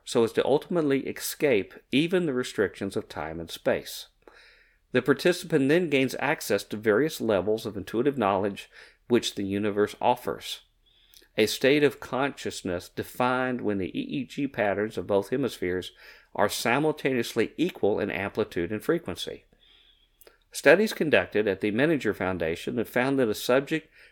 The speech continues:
with twenty years of training in Zen meditation could consistently establish Hemosync at will, sustaining it for over fifteen minutes. But you can do this now immediately. Now,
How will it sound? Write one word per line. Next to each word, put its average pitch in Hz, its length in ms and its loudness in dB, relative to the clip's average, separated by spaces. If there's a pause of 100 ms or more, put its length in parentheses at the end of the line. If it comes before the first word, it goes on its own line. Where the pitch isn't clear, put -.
with 113 180 -2
twenty 208 340 0
years 185 280 -2
of 147 100 -2
training 120 460 0
in 107 140 -2
Zen 143 340 2
meditation 117 720 0 (500)
could 117 200 0
consistently 123 760 0
establish 127 540 0
Hemosync 127 520 -2
at - 140 0
will, 107 420 2 (280)
sustaining 110 540 -2
it 104 100 -4
for 95 160 2
over 87 160 2
fifteen 85 500 -8
minutes. - 440 -12 (520)
But 80 220 -6
you 104 100 -4
can 87 220 -10
do 90 120 0
this 87 240 -4
now 80 280 -8
immediately. 73 720 -10 (1800)
Now, 123 360 2